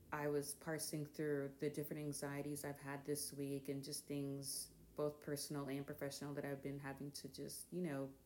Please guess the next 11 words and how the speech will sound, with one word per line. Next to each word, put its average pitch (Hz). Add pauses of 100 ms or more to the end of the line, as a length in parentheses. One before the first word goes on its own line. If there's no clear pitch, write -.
(680)
flesh 147
out, 208 (2250)
this 170
idea 160
came 190 (100)
to 175
me, 143
and 151
I 151
was 147
like, 139